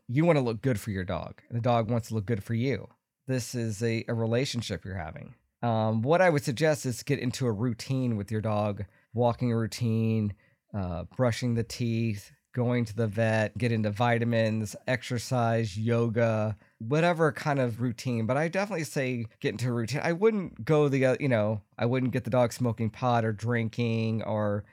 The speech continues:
having him just hump all the dogs in the, in the neighborhood. You know, we wanna,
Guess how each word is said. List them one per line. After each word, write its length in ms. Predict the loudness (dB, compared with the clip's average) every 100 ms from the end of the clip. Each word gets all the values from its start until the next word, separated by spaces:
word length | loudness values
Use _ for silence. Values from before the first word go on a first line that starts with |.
| _ _
having 320 | -2 0 2 0
him 220 | 0 0
just 180 | -2 -2
hump 240 | -2 2
all 160 | 2 0
the 140 | 0
dogs 360 | 0 0 0 -2
in 100 | 0
the, 80 |
in 100 | 0
the 40 | 0
neighborhood. 760 | 2 2 2 2 2 2 0 -4 _ _
You 120 | -2
know, 200 | 2 2
we 220 | 2 0
wanna, 380 | 2 4 4 2